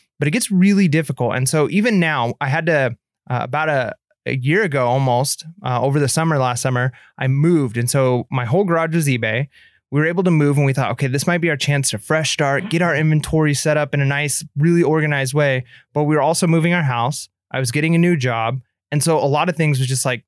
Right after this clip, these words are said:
the totes, whatever was in there, it went back. A few totes we went through and did custom skus for.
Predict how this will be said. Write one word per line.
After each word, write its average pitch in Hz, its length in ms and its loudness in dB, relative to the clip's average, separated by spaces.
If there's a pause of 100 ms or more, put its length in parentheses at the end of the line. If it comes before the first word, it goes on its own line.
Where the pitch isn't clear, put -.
the 131 80 -8
totes, 165 420 -2
whatever 160 280 0
was 170 160 2
in 175 100 2
there, 170 300 2
it 131 140 -2
went 147 180 -2
back. 147 420 -2
A 131 60 -8
few 180 180 0
totes 170 320 0
we 160 60 2
went 156 220 0
through 156 180 2
and 147 80 2
did 139 100 -2
custom 156 360 0
skus 147 300 -2
for. 139 320 0